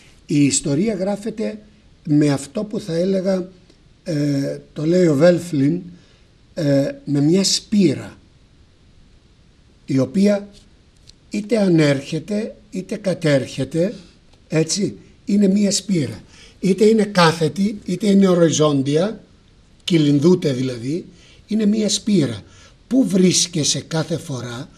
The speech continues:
και πού διοχετεύεται το ένα στο άλλο, ε, αν δημιουργεί δηλαδή κορύφωση ή οτιδήποτε άλλο, αυτό το εξετάζουν οι επόμενες γενιές. Η δικιά μας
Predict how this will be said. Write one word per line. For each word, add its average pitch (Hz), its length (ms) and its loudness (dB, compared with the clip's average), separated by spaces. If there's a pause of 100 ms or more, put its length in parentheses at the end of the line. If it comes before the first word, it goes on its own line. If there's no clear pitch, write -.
(260)
και 156 160 2
πού 220 200 0
διοχετεύεται 202 880 -2
το 160 220 -2
ένα 190 280 2
στο 160 320 -2
άλλο, 139 480 -6 (580)
ε, 151 340 4 (440)
αν 165 180 2
δημιουργεί 170 420 6
δηλαδή 170 340 4
κορύφωση 143 1080 -2 (360)
ή 160 160 4
οτιδήποτε 156 640 0
άλλο, 135 360 0 (440)
αυτό 240 600 -4 (380)
το 180 100 0
εξετάζουν 196 640 0
οι 190 60 6
επόμενες 170 600 2
γενιές. 104 560 -12 (380)
Η 156 140 2
δικιά 180 420 0
μας 170 360 0